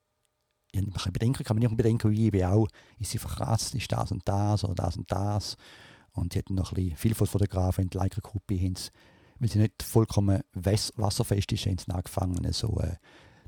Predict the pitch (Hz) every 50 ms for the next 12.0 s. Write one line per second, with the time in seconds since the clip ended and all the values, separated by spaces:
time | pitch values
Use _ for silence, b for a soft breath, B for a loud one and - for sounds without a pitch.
0 | - - 107 98 - - 113 - - 104 101 101 101 - - - 123 101 101 95
1 | - 98 98 - - - 95 95 87 90 85 - - 90 85 - _ _ _ -
2 | - 107 110 - - _ - - B B B B B B B B B B B B
3 | - 90 98 104 - - - - - - 98 95 101 113 117 113 - 107 98 92
4 | - 110 107 - - - - - - 131 - - - 127 131 - - - 123 110
5 | - - - 98 107 139 139 110 135 151 156 160 151 147 - - - - - 139
6 | 123 - - - - - 123 113 104 107 110 143 - 123 123 - - _ _ _
7 | _ _ _ _ _ _ _ _ - - - - - - - - - - - 95
8 | 101 101 - - - 95 95 98 110 - - _ _ _ _ _ - - 95 -
9 | 101 98 - - - 101 92 - 98 90 92 90 87 85 87 87 85 85 85 87
10 | - - - 107 - - 98 - - 95 - - - - - - - - - -
11 | - - 110 - - - 98 95 - - - - 104 117 - - - - - 120